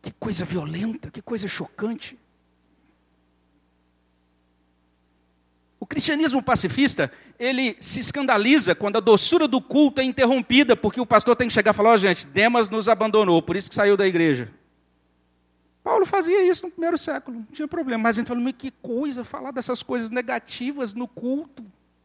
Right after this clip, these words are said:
Porque o pu-, culto tem que ser um lugar de paz, de paz, paz. É a nossa ideia de cristianismo que não é bíblica. Se alguém chega e diz assim, "Olha, irmãos, eu vim trazer a notícia para vocês aqui,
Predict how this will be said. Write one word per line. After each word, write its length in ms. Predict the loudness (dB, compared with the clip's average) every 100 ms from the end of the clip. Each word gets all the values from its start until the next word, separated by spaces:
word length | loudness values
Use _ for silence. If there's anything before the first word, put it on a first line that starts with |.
| _ _ _ _ _ _ _ _ -16
Porque 240 | -12 -12
o 60 | -14
pu-, 280 | -10 -10
culto 300 | -8 -8 -6
tem 100 | -6
que 60 | -8
ser 80 | -8
um 60 |
lugar 200 | -8 -8
de 120 | -8 -12
paz, 580 | _ -2 0 2 -2
de 80 | -6
paz, 680 | -14 _ -8 -4 -6 -6 -12 _
paz. 720 | -4 -2 -2 -4 -8 -12 -16 _ _ _ _ _ _ _ _ _ _
É 80 | -6
a 40 |
nossa 260 | -4 -2 -2
ideia 360 | -4 -2 0
de 100 | 0
cristianismo 720 | -4 -4 -2 0 0 0 0 -2 -6
que 100 | -4
não 160 | 2 4
é 80 | 4
bíblica. 800 | 4 4 4 2 2 4 2 0 -20 _ _ _ _ _ _ _
Se 140 | 2 6
alguém 240 | 8 8
chega 260 | 8 6 4
e 40 |
diz 140 | 4 2
assim, 360 | 4 4 4 0 0
"Olha, 360 | 6 10 8 6 -2
irmãos, 600 | 0 4 2 2 -4 -10 _ _ -12
eu 80 | -4
vim 120 | -2
trazer 260 | 2 6 8
a 60 |
notícia 320 | 6 2 -2
para 100 | 0
vocês 380 | 2 4 4 4
aqui, 320 | 2 0 -6